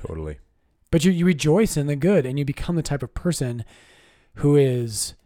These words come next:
Speaker 2: purified and capable of loving fully in heaven. And that was Lewis's point in The Great Divorce. This is the same point he's making, is that to be in heaven, you have to be a certain kind of person. You have to be the kind of person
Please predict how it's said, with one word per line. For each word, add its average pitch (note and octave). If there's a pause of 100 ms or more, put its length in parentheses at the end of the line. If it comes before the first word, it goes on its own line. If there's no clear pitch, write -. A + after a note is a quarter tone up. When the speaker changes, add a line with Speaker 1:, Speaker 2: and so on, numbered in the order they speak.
(200)
Speaker 2:
purified B2+
and B2
capable D3+
of A#2+
loving C3+
fully B2+
in B2+
heaven. E3
And E3+
that F3
was F3
Lewis's D#3
point B2 (540)
in D3+
The C#3+
Great C3+
Divorce. A2
This C3
is B2+
the -
same D#3
point C#3
he's A2
making, D#3 (460)
is D3
that C3 (300)
to D3
be F3
in F3
heaven, D#3
you C#3+
have C#3+
to C#3+
be C3+
a B2+
certain B2
kind A2+
of A2+
person. G2 (600)
You D3
have D3+
to D#3
be D3
the C#3+
kind B2+
of A#2+
person A#2+